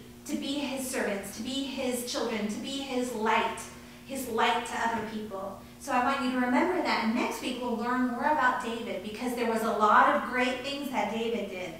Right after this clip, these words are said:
and some not so good things, because no one's perfect. David wasn't perfect either. He made some mistakes and, and bad choices along the way, but God used him to complete his story of redemption for his people, and we'll learn about that next week.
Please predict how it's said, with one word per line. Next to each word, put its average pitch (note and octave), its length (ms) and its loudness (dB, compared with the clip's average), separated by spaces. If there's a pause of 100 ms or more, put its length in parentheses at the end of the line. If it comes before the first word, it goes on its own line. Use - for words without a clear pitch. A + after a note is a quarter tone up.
(320)
and B3+ 160 -4
some A4 340 -2
not D4+ 320 2
so A#3+ 200 0
good G#3 340 -2
things, - 440 -12 (200)
because E4 320 -2
no D4+ 160 4
one's E4 220 2
perfect. - 480 -2 (640)
David C4 360 0
wasn't C#4+ 320 4
perfect B3+ 360 -4
either. A3 240 -2
He B3 200 -2
made A#3 240 -4
some A#3+ 160 -4
mistakes A3+ 480 -4
and, A3+ 120 -2 (260)
and A#3 140 -4
bad B3 200 4
choices B3+ 420 -2
along G3 360 0
the G3 60 0
way, G#3 240 0
but G3+ 140 -4
God A#3+ 400 2
used E4 360 4
him G#3+ 240 2 (880)
to C4+ 120 -6
complete B3+ 500 -2
his - 200 -4
story A3 420 0
of G#3+ 140 -6
redemption A3+ 600 -2
for G3 100 -4
his G#3+ 160 -4
people, G3 540 -6 (300)
and A3 100 2
we'll G#3 180 0
learn G#3+ 160 0
about G3 240 2
that - 180 -6
next - 240 -10
week. - 240 -10